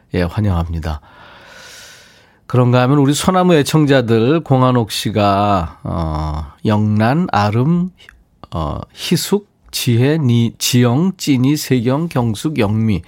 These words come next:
이렇게 이름들 쭉 서로 불러주고 계시네요. 아유, 감사합니다. 소나무도 반갑고요. 새싹도 아주 반갑고요. 모두들 환영합니다. 최태철 씨는 "형님, 저 둘째가 생기면서 두 자녀의 아버지가 됐어요.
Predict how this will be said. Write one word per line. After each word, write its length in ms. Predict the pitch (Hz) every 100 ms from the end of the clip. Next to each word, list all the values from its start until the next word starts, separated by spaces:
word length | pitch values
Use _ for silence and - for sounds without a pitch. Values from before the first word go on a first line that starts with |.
| - - - -
이렇게 360 | 98 92 90 95
이름들 380 | 110 101 98 98
쭉 320 | - 107 101 - _ _
서로 260 | - 117 107
불러주고 460 | - 117 104 101
계시네요. 520 | 98 90 - 85 82 78
아유, 240 | 101 113
감사합니다. 800 | 107 90 85 90 80 76 71 80 - - - - - - - -
소나무도 480 | - 143 139 127 127
반갑고요. 840 | 135 139 139 123 - 120 113 123 113
새싹도 1000 | - 170 - 151 - 143 113 110 170 208
아주 180 | - 98
반갑고요. 840 | - 101 90 82 - 80 87 117 143
모두들 460 | 101 101 98 98 107
환영합니다. 720 | - 113 90 80 71 76 - _ - - - - - - - - - _ -
최태철 600 | - 175 185 170 - 170
씨는 520 | - 175 180 196 185
"형님, 320 | 156 180 170
저 100 | 160
둘째가 460 | 160 165 156 190 185
생기면서 840 | 156 170 165 151 151 135 143 127 101
두 240 | 147 151
자녀의 500 | 131 127 127 127 139
아버지가 580 | - 110 117 113 110 110
됐어요. 880 | 90 80 - 82 85 104 95 80